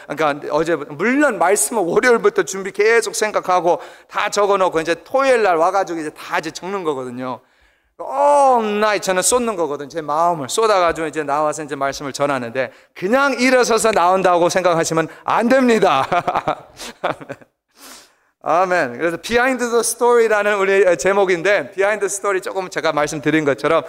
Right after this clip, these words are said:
근데 오늘 이 말씀은 안 하고요. 안 하고 제가 또 바꿨어요. 바뀌었는데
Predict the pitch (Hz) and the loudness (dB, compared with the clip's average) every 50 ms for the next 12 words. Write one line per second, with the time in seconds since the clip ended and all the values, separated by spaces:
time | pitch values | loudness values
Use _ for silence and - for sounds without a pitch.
0 | - - - - 208 208 220 202 220 247 262 254 240 247 240 226 226 220 - 226 | -12 -16 -6 -2 0 0 2 2 2 2 0 0 -2 -2 0 0 0 0 0 -2
1 | 233 214 160 180 196 196 185 175 180 185 185 - 185 - - - - - - _ | -2 -2 0 0 0 0 0 0 0 0 0 0 -4 -4 -6 -12 -20 -20 -16 _
2 | - 180 196 208 202 185 175 196 196 190 190 175 196 190 - 226 202 - - 202 | -6 -2 0 0 0 0 0 0 -2 0 -2 -2 -2 0 0 -2 -2 0 -2 -2
3 | - 233 220 - - 165 156 165 151 123 143 151 147 180 175 160 147 143 165 175 | 0 0 -2 0 0 -2 0 0 0 0 -2 -4 -2 -2 -2 -2 -2 -2 0 0
4 | 139 101 - | -2 -4 -8